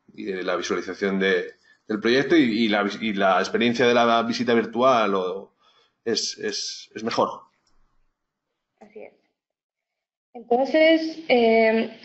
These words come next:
Speaker 2: antes de entrar, yo quiero, si todos descargaron Cuberico, hay un código Q R en la pantalla. Así lo pueden escanear. Vamos a dar unos, unos minuticos, un minuto, para que puedan descargar Cuberico si no lo tienen,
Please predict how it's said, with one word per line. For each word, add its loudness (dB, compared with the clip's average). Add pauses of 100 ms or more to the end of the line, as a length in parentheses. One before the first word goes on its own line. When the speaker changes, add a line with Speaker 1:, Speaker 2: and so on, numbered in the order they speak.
Speaker 2:
antes 4
de 4
entrar, 2
yo 0
quiero, 4 (160)
si -6
todos 4
descargaron 4
Cuberico, 2 (560)
hay 2
un 0
código 2
Q 2
R 0
en 2
la 2
pantalla. 0 (1400)
Así -2
lo 0
pueden 0
escanear. -2
Vamos -2
a 2
dar 2
unos, -4 (720)
unos 2
minuticos, 0 (380)
un 2
minuto, 4 (560)
para 2
que -4
puedan 2
descargar 2
Cuberico 4
si -6
no 0
lo 0
tienen, -2